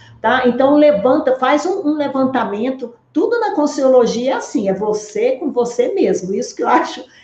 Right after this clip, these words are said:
interessante. Ninguém vai te dar resposta pronta. "Ah, o que que tá acontecendo comigo?" Não é, não, não tem, não tem esse questionamento. Você vai ter que levantar o que que mudou daquela época que você tinha projeções pra hoje.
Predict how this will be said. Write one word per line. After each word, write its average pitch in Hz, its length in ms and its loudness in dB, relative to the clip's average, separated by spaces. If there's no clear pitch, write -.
interessante. 247 680 2
Ninguém 294 480 -4
vai 262 160 -2
te 262 160 -6
dar 214 640 -2
resposta 233 560 -2
pronta. 214 720 -2
"Ah, 285 140 0
o 294 80 -2
que 302 120 -4
que - 100 -16
tá 294 100 2
acontecendo 240 640 0
comigo?" 196 400 -2
Não 202 180 -2
é, 208 140 -2
não, 208 280 -6
não 208 240 -10
tem, 233 300 -4
não 214 220 -10
tem 240 140 -4
esse 233 160 -4
questionamento. 190 760 -2
Você 202 220 2
vai 226 180 4
ter 240 120 4
que 240 100 -2
levantar 226 540 4
o 214 80 4
que 339 160 2
que 330 120 6
mudou 220 600 4
daquela 202 440 2
época 208 360 4
que 180 120 -14
você 196 340 -2
tinha 202 440 -8
projeções 226 760 -2
pra 214 280 0
hoje. 180 560 2